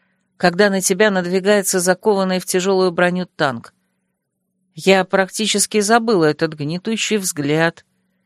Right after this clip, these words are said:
широкие плечи, готовые подавить исходящей от них мощью. Да, я многое забыла, но, к сожалению, не всё.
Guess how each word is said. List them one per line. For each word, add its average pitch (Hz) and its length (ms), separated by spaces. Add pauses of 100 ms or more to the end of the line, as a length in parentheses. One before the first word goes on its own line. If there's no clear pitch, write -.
(320)
широкие 214 560
плечи, 196 440
готовые 190 440
подавить 185 480
исходящей 185 680
от - 80
них 185 240
мощью. 180 580 (1120)
Да, 160 460 (880)
я 214 420
многое 208 560
забыла, 151 540 (840)
но, 180 340
к - 80
сожалению, 170 760
не 180 140
всё. 139 340